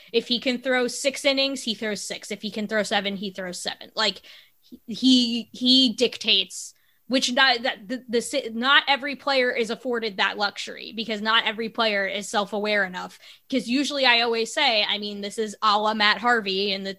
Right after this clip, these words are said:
twenty fifteen World Series, like, not every player is self-aware enough. They're all competitors. They want, you know, they wanna go out there. They wanna be the guy that, that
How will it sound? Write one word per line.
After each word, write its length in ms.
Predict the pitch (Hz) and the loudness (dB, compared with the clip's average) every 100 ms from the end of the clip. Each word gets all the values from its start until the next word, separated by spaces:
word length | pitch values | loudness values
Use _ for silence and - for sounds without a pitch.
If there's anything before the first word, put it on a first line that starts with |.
| - | -10
twenty 280 | 220 196 | -8 -6
fifteen 460 | 202 208 - 208 208 | -6 -8 -6 -6 -4
World 220 | 202 208 | -6 -6
Series, 420 | 269 233 190 190 | -4 -4 -2 -6
like, 380 | 196 190 196 - _ _ _ _ _ _ | -4 -2 -4 -6 _ _ _ _ _ _
not 380 | 208 220 233 226 220 | -4 4 6 6 4
every 240 | 214 226 | -2 -2
player 440 | - 233 220 214 202 | -2 0 2 0 -2
is 280 | 202 196 | -6 -6
self-aware 640 | - 226 208 214 208 233 214 | -4 0 0 0 0 2 2
enough. 220 | 196 - | 0 0
They're 160 | 214 | 4
all 100 | 214 | 4
competitors. 800 | 208 208 214 214 175 - - - - | 4 -2 0 0 0 -12 -12 -6 0
They 140 | 214 | 2
want, 360 | 202 202 202 - _ _ _ - | 2 2 2 0 _ _ _ 0
you 120 | 233 | 4
know, 100 | 208 | 4
they 140 | 214 | 4
wanna 280 | 202 202 208 | 2 4 2
go 160 | 214 214 | 2 2
out 220 | 196 196 | 2 0
there. 200 | 202 180 | -2 -4
They 140 | 190 202 | -2 -2
wanna 320 | 196 190 202 | 0 -2 -2
be 160 | 202 | -4
the 100 | 196 | -6
guy 440 | 190 214 175 180 185 | 0 0 0 -4 -8
that, 220 | 185 185 - _ - _ 202 | -6 -8 -8 _ -20 _ -8
that 260 | 202 180 | -4 -4